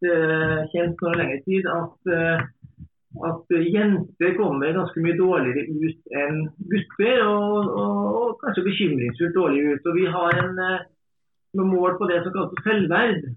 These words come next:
altså som et spørsmål av typen, "Jeg godtar meg selv slik jeg er, jeg vil helst være slik jeg er", og, og den type ting. Eh, og der ser vi jo at, eh, på våre ungdomsskoledata så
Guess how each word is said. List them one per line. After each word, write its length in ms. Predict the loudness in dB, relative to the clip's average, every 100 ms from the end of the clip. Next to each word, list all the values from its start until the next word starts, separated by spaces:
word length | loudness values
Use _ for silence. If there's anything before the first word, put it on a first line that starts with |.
| -8
altså 240 | -8 -6 -8
som 140 | -6 -6
et 80 | -4
spørsmål 400 | -4 -4 -2 -2
av 80 | 0
typen, 460 | -2 -2 -8 -4
"Jeg 160 | -4 2
godtar 400 | 2 0 -4 -4
meg 160 | -4
selv 240 | -2 -2 -2
slik 240 | -4 -2
jeg 80 | 0
er, 400 | 2 2 2 0
jeg 140 | 0 -2
vil 140 | -4
helst 220 | -6 -8 -2
være 240 | 0 0 -2
slik 260 | -2 -2 -2
jeg 80 | 0
er", 320 | 2 2 0 -2
og, 240 | -4 -2 0 0
og 100 | 0
den 160 | 0
type 160 | 0 2 2
ting. 240 | 2 0 -6 _ _ _ _ _ _ -14 -4
Eh, 360 | 0 2 4 4
og 80 | 2
der 160 | 2
ser 160 | 2 2
vi 140 | 2
jo 100 | 2
at, 340 | 0 -2 -4 -6 -2
eh, 160 | -2 -2
på 80 | -4
våre 400 | -2 0 0 0 0 -2 -2
ungdomsskoledata 880 | 0 -2 -4 -6 -4 -4 -4 -6
så 100 | -4